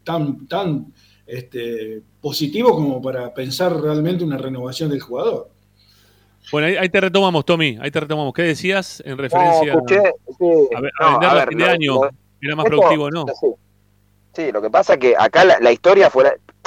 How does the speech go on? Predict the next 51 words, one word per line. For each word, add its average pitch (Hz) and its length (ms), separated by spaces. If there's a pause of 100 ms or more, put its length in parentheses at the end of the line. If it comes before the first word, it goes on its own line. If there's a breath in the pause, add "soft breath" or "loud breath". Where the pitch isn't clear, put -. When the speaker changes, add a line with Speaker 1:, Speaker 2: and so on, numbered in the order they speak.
Speaker 3:
por 143 160
eso, 127 320
hay 196 120
que 196 100
escuchar 170 440
después, 165 380
ya 185 140
va 165 80
a 139 40
hablar 139 300
Matías 120 360
Rojas 123 320
respecto 123 420
a 113 60
cómo 127 260
fue 113 200
todo. 113 420 (580 loud breath)
Eh, 113 960
el 127 140
jugador 190 640
trajo, 160 340
el 117 60
jugador, 117 360
el, 110 120
su 120 180
representante, 135 480
el - 60
jugador, 160 420
en, 139 240
en, 120 220
después 165 320
de 151 80
la 123 80
final 143 260
en 135 60
Abu 123 220
Dhabi, 160 260
trajeron 127 380
una 131 160
oferta 139 520
del 110 120
fútbol 131 240
de 117 100
Qatar, 147 440
que 123 100
no 123 80
me 120 80
acuerdo 113 360
qué 101 120
club 113 220
era, 127 320